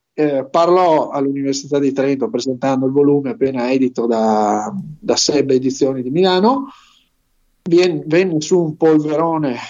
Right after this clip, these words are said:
su tutta la stampa locale,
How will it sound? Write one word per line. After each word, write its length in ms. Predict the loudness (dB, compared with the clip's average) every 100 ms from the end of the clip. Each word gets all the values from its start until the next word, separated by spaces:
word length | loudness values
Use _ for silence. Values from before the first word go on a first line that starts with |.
| -18 -16
su 260 | -8 -6
tutta 260 | -4 -2 0
la 120 | 0
stampa 580 | -4 -6 -6 -4 -4 -2
locale, 720 | -2 0 2 2 2 2 -2